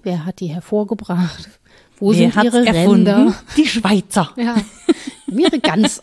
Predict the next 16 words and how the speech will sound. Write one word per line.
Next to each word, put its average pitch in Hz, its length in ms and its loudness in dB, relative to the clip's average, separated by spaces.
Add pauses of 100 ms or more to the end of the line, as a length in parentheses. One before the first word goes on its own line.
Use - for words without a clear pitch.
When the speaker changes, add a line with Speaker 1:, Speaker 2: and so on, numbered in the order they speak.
Speaker 1:
eigene 185 480 0
Wahrheit 262 500 0
erfunden. 294 720 2 (1160)
Und 254 260 -2
angeblich 240 600 -2
ist - 200 -10
die 277 80 0
ja 269 240 -2
auch 269 140 -8
beharrlicher 254 680 -4
und 196 180 -2
langsamer. 175 760 0
Ich - 140 -14
weiß 202 200 -10
jetzt 180 200 -8
nicht. 311 160 0